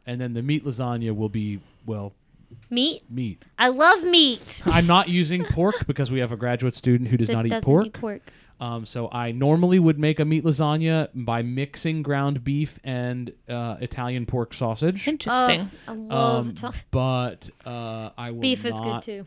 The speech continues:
Speaker 1: I will not be using that for tonight. Um, someone's bringing a salad, I think.
Speaker 3: I am.
Speaker 1: And someone's bringing some
Speaker 3: Prepare
Speaker 1: tea.
Speaker 3: your hearts
Speaker 1: Are you
Speaker 3: and
Speaker 1: gonna
Speaker 3: mind.
Speaker 1: bring some dessert?
Speaker 2: I'm bringing dessert and garlic bread.
Speaker 1: Yeah, great. And then we'll have a lovely time.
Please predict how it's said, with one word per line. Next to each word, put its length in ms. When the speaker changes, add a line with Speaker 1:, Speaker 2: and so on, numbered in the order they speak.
Speaker 1:
I 120
will 160
not 380
be 100
using 500
that 480
for 560
tonight. 680
Um, 300
someone's 340
bringing 280
a 40
salad, 380
I 80
think. 360
Speaker 3:
I 100
am. 380
Speaker 1:
And 400
someone's 300
bringing 200
some 140
Speaker 3:
Prepare 200
Speaker 1:
tea. 60
Speaker 3:
your 100
hearts 200
Speaker 1:
Are 60
you 60
Speaker 3:
and 100
Speaker 1:
gonna 100
Speaker 3:
mind. 100
Speaker 1:
bring 160
some 160
dessert? 440
Speaker 2:
I'm 240
bringing 280
dessert 400
and 100
garlic 280
bread. 240
Speaker 1:
Yeah, 260
great. 300
And 160
then 360
we'll 100
have 160
a 60
lovely 260
time. 260